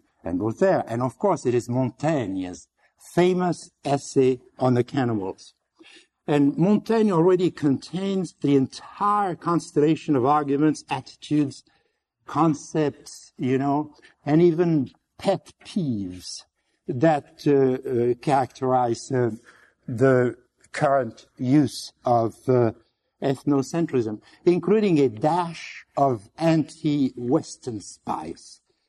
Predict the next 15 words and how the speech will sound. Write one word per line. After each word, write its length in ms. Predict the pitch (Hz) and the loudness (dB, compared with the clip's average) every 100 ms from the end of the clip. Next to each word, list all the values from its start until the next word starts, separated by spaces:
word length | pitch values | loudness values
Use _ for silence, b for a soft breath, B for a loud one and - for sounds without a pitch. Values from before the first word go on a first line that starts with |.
| _ | _
You 100 | 135 | 0
know, 140 | 139 | 2
that 200 | 131 120 | 2 0
spice 520 | - - 147 139 131 - | -4 -6 -2 0 -2 -6
that 180 | 123 123 | -8 -6
today 300 | - 110 127 | -4 0 0
has 240 | 110 104 117 | 0 -4 0
lost 380 | 127 113 - | 0 -2 -8
its 200 | 117 - | -14 -16
flavor 640 | - 127 131 120 113 104 - _ _ _ 101 _ - _ _ - | -10 -2 0 0 -4 -10 -18 _ _ _ -20 _ -20 _ _ -4
because 360 | 139 156 135 | -2 0 -2
of 100 | 117 | -2
being 220 | 123 123 | -2 0
used 340 | 120 143 120 - | 0 0 -2 -4
so 300 | 127 123 | 0 0